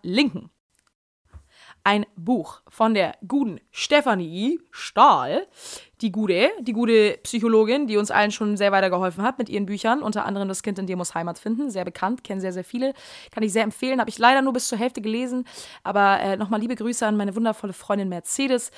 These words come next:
Äh, die hat mir letztens so eine wunderbare Zeichnung gezeigt, äh, die sie gemacht hat aufgrund des Buches. Und das war alles so schön bildlich dargestellt. Und, ähm, man konnte dadurch so gut reflektieren, woher bestimmte Sa-, Glaubenssätze stammen und wie das irgendwie von der Vaterseite, von der Mutterseite kommt und, äh,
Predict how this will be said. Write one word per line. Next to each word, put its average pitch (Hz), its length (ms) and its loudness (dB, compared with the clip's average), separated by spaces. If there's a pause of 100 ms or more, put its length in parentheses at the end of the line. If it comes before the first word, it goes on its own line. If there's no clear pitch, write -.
(320)
Äh, 196 220 0
die 214 140 0
hat 214 80 -2
mir 214 80 -2
letztens 202 260 -2
so 208 60 -6
eine 196 140 -4
wunderbare 208 400 0
Zeichnung 214 440 -2
gezeigt, 170 480 -8
äh, - 200 -10
die 180 120 -10
sie 170 120 -12
gemacht 175 340 -8
hat 180 160 -14
aufgrund 175 320 -10
des 170 100 -10
Buches. 196 400 -10
Und 185 140 -14
das 175 140 -10
war 170 80 -4
alles 196 240 -6
so 247 100 -4
schön 240 360 -4
bildlich 226 520 -8
dargestellt. 185 640 -6 (320)
Und, 190 300 -6
ähm, 180 320 -2
man 180 120 -6
konnte 196 220 -6
dadurch 190 260 -2
so 247 160 -6
gut 240 160 -6
reflektieren, 220 540 -6
woher 190 180 -6
bestimmte 196 340 -8
Sa-, 180 220 -4
Glaubenssätze 208 640 0
stammen 196 420 -2
und 180 160 -8
wie 185 60 -10
das 175 180 -8
irgendwie 185 180 -8
von 185 140 -10
der 175 80 -8
Vaterseite, 196 500 -4
von - 140 -12
der 180 80 -6
Mutterseite 196 460 -6
kommt 180 340 -10
und, 165 220 -16
äh, 160 280 -10